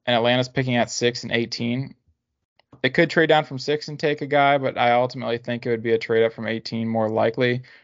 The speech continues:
Now, eighteen probably is a sweet spot for receivers in this class, but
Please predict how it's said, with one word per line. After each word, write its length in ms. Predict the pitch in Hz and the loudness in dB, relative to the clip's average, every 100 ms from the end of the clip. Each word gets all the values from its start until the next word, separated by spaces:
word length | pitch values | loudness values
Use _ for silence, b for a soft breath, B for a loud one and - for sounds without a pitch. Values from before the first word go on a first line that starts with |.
| b - | b 0
Now, 140 | 127 | 4
eighteen 360 | 139 143 151 147 | 4 2 -2 4
probably 240 | 143 131 | 6 6
is 120 | 131 | 4
a 40 | 123 | -2
sweet 260 | - 123 | -4 -4
spot 280 | - 127 117 | 2 2 2
for 140 | 117 | 0
receivers 400 | 117 - 123 120 | -2 -2 -4 -4
in 80 | 117 | -4
this 120 | 113 | -6
class, 360 | - 120 113 123 | 0 2 2 2
but 240 | 120 107 | -2 -2